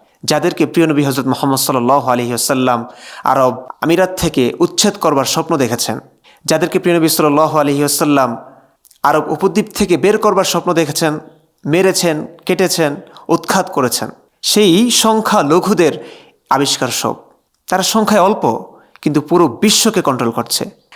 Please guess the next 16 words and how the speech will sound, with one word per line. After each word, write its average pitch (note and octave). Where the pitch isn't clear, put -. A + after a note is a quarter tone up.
আপনি G#3
যদি E3
ইমাম G#3
হয়ে F3
থাকেন, B2
আপনি -
যদি D#3+
মুয়াজ্জিন E3+
হয়ে D3
থাকেন, A#2
মুয়াজ্জিন E3+
যেই C3+
মাইক E3
দিয়ে F#3+
আজান D#3+
দিচ্ছেন A3